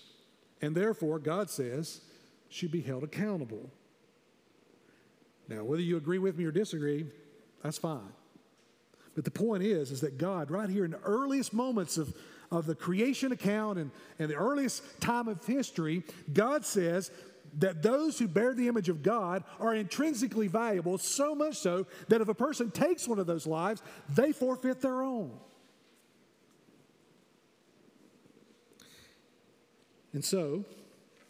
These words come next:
we have in front of us this morning this idea that, that murder not only works against the command that we're gonna see in verse seven to multiply.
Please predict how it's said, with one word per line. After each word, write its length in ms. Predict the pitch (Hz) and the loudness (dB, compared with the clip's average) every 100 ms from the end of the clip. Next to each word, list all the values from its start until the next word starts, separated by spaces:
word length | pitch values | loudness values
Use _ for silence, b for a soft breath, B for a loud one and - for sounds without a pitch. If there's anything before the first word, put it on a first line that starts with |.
| _ _ _ _ - | _ _ _ _ -2
we 80 | 151 | 0
have 100 | 170 | 0
in 80 | |
front 220 | 165 196 185 | 0 0 2
of 80 | |
us 120 | 156 - | -2 -2
this 200 | 170 170 | -4 -2
morning 360 | 180 147 139 | 0 0 -2
this 140 | 147 156 | -2 -2
idea 480 | 160 156 165 160 | -2 0 2 2
that, 260 | 131 127 131 - - - - _ _ _ _ _ _ _ _ _ _ _ _ _ - - | 0 -4 -6 -14 -20 -20 -20 _ _ _ _ _ _ _ _ _ _ _ _ _ -14 -8
that 100 | 135 | -2
murder 580 | 160 220 214 147 147 151 - - - _ _ _ _ _ _ _ _ _ | 0 2 0 -2 -6 -8 -14 -20 -20 _ _ _ _ _ _ _ _ _
not 320 | 139 170 208 | -2 0 0
only 580 | 196 220 190 135 120 156 - - - | 0 -2 -2 -4 -6 -8 -10 -18 -4
works 320 | 147 202 - | 0 0 0
against 420 | 156 135 226 - - | -2 2 0 0 -4
the 60 | |
command 460 | - 175 180 165 156 | -2 0 0 0 -2
that 40 | |
we're 120 | 151 | -2
gonna 100 | 156 | -2
see 160 | 151 170 | 0 0
in 80 | 151 | 0
verse 180 | 151 - | -2 0
seven 380 | 208 156 143 - B B B B B - | 0 0 -6 -10 B B B B B -4
to 80 | 156 | -2
multiply. 760 | 156 208 202 180 147 123 131 | 2 0 0 -2 -2 -2 -6